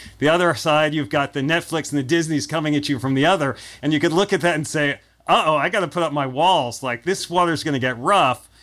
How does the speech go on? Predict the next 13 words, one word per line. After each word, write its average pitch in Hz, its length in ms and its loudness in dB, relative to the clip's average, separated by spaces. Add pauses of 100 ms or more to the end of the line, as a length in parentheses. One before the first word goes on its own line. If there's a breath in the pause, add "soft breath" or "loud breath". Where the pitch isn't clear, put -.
(180 soft breath)
But 208 120 2
what 208 120 4
I'm 202 140 2
hearing 269 340 2
you 160 120 2
saying 180 260 2
is 165 140 0
like, 151 200 -2
"Well, 214 160 2
they're 208 160 0
coming 262 360 -4
here 185 260 -2
because 165 460 -2